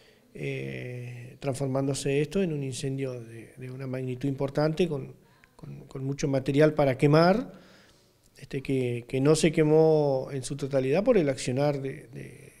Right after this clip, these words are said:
las dotaciones de bomberos, por, por el accionar de, de, de, de una cantidad de policías importante que ayudaron en, en lo que es el retiro de muchos vehículos.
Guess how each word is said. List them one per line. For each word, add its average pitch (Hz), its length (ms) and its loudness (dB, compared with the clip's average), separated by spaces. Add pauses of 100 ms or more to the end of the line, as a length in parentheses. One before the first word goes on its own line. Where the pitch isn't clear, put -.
(220)
las 123 240 -8
dotaciones 127 480 -2
de 143 80 2
bomberos, 180 600 2 (1000)
por, 131 260 -8
por 135 160 -6
el 127 100 -2
accionar 151 460 4
de, 143 160 0 (160)
de, 117 260 -10
de, 123 200 -12 (180)
de 131 140 -12 (180)
una 135 200 -12
cantidad 139 360 -2
de 151 120 2
policías 143 500 -2
importante 147 640 2
que 135 140 0
ayudaron 139 500 2
en, 131 200 -4
en 123 360 -4
lo 123 100 -4
que 156 120 4
es - 220 -4 (240)
el 127 220 -4
retiro 151 480 4
de 135 120 2
muchos 170 380 0
vehículos. 156 680 0